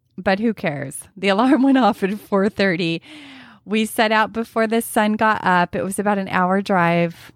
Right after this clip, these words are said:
like I said, to the edge of the canyon. And here we are. We're doing it. We're doing it. It's such a great feeling. It took us all day to hike into the canyon.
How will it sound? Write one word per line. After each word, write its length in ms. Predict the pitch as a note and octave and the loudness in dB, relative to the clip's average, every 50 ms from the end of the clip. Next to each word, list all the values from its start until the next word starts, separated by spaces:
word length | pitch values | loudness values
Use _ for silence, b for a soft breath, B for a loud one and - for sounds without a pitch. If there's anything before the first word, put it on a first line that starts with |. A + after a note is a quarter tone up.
| _ | _
like 160 | - F#3 - | -8 -4 -2
I 80 | F#3+ F3+ | 0 0
said, 260 | F#3 - - F#3 F3 | 0 0 0 0 0
to 80 | F#3 F#3 | 0 0
the 100 | - F3+ | -2 0
edge 200 | - F3 E3+ - | -2 -2 -2 -4
of 80 | F#3 | -4
the 80 | - G3 | -4 -4
canyon. 760 | - - - F#3 F3 E3+ E3+ E3 E3 D#3+ D#3+ D#3+ D#3+ E3 E3 b b b b b b b b b b b | -4 -2 -2 0 2 2 2 2 2 2 2 2 0 -2 -4 b b b b b b b b b b b
And 160 | F#3 F#3 F3 | -8 -6 -6
here 280 | F3+ - G3 F3 F3 | -6 -6 -6 -6 -6
we 120 | F3+ F3+ F3 | -6 -6 -6
are. 420 | - E3+ E3+ D#3+ D#3+ D#3 D#3 D#3 - | -6 -4 -4 -4 -4 -4 -6 -6 -6
We're 140 | F3 F3 | -6 -6
doing 380 | E3+ - - G3 G#3+ G#3 F#3 D#3+ | -4 -4 -2 -2 0 0 -2 -2
it. 200 | D3+ C#3+ - - - | -4 -6 -8 -10 -8
We're 140 | - G3+ A3 | -6 -6 -4
doing 300 | G#3+ C4 D4 D4+ D4 C4 | 0 2 2 4 4 4
it. 240 | A3 F3+ D#3 - - _ | 2 2 0 -2 -4 _
It's 140 | - G3+ - | -10 -6 -2
such 220 | - A#3 A3+ - | -2 -2 0 -2
a 40 | A#3+ | -2
great 240 | A3+ A3+ G#3+ E3+ G3+ | -2 -2 -2 -2 -4
feeling. 560 | - A#3 A#3 G#3+ G3 F3+ E3 D#3 D3 C3+ - - b b b b b b b b b b b b b b _ _ _ _ _ _ _ | -4 -4 -4 -2 -2 -2 -2 -2 -2 -4 -6 -10 b b b b b b b b b b b b b b _ _ _ _ _ _ _
It 140 | _ A3+ A3+ | _ -12 -8
took 160 | - C4+ C4 | -4 -2 -2
us 180 | B3+ B3 A#3+ - - _ | 0 -2 -2 -4 -4 _
all 400 | - G3+ G3 F#3 F3+ F#3 F#3 F#3+ | 2 4 6 6 4 4 2 0
day 420 | F3+ F3 F#3+ F#3+ F3 F3 E3+ E3 E3 | -2 -2 0 0 0 0 0 -2 -2
to 160 | - G#3 F#3+ | -4 -6 -6
hike 320 | E3+ - F#3 E3 D#3 - | -4 -2 -2 -2 0 0
into 200 | E3+ E3 E3 E3+ | 0 -2 -2 -2
the 120 | D#3 - D#3 | -2 -4 -6
canyon. 720 | - - - E3 - D#2+ - - - - - - - - | -6 -6 -8 -8 -6 -6 -8 -10 -10 -10 -10 -12 -12 -14